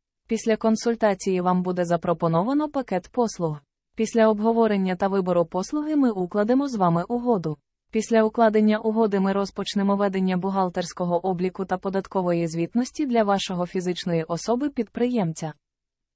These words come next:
Зв'яжіться з нами, і ми допоможемо вам з усіма питаннями, пов'язаними з бухгалтерським обліком та податковою звітністю.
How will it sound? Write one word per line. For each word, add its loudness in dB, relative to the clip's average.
Зв'яжіться 0
з -6
нами, 0
і 0
ми 2
допоможемо 0
вам 0
з -10
усіма 0
питаннями, 0
пов'язаними 0
з -4
бухгалтерським -2
обліком 0
та -2
податковою 0
звітністю. -6